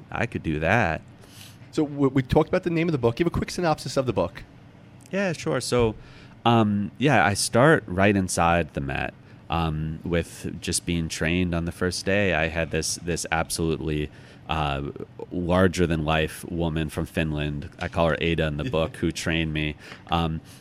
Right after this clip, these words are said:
Speaker 1: and you're just in the bowels of the Met, and you're seeing where they have little signs that say, um,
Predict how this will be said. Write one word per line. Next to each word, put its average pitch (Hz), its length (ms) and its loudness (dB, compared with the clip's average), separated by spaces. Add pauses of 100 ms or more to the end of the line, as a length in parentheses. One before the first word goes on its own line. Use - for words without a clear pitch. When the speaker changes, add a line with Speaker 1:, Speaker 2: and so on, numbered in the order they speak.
(140)
Speaker 1:
and 95 420 0
you're 95 220 0
just 87 240 -4
in 87 100 0
the 87 60 -2
bowels 95 580 0
of 90 100 -2
the 98 80 -2
Met, 95 440 0
and 78 100 -6
you're 78 100 -4
seeing 92 440 -2
where 85 120 2
they 82 300 2 (260)
have 90 540 0
little 98 240 2
signs 98 480 2
that 92 160 0
say, 95 520 4
um, 82 600 0